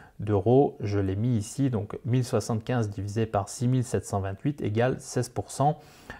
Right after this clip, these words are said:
Euh, et donc on a un CAPEX ratio pour L'Oréal de seulement seize pour cent. L'entreprise est donc une entreprise peu capitalistique, potentiellement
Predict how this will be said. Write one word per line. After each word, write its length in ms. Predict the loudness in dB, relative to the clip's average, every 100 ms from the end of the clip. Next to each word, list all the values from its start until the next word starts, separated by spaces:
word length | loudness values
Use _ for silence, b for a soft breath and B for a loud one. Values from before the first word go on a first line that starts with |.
| 0
Euh, 220 | 2 2
et 120 | 0
donc 240 | 2 0 0 -2
on 160 | 0
a 40 | 2
un 120 | 0
CAPEX 560 | -2 0 2 0 -2
ratio 460 | 0 0 0 0 0 -4
pour 220 | 2 4
L'Oréal 500 | 4 4 2 2 2
de 240 | 0 -2 -4
seulement 520 | -4 -4 -2 -2 -4
seize 320 | -6 -2 -2
pour 220 | -2 -16 -4
cent. 220 | -2 -2 B B B
L'entreprise 720 | 2 4 4 0 0 -2 -2 -4
est 100 | -2
donc 280 | 0 0 0
une 80 | -2
entreprise 580 | -2 -4 -4 -4 -6 -8 _
peu 160 | 2 2
capitalistique, 920 | 2 -2 -2 -4 -4 -6 -4 -4 -6 b b b
potentiellement 760 | 6 6 4 2 0 2 0